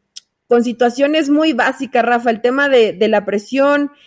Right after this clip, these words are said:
evidentemente jugadores, pues, que sí te llegan a, a marcar diferencia, pero tú volteas a ver la nómina de, de Puebla y dices, "Bueno, Araujo tuvo un buen partido", pero,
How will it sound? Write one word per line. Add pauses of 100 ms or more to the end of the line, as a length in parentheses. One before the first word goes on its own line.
(140)
evidentemente
jugadores,
pues,
que
sí
te
llegan
a,
a
marcar
diferencia,
pero
tú
volteas
a
ver
la
nómina
de,
de
Puebla (280)
y
dices,
"Bueno,
Araujo
tuvo
un
buen
partido",
pero,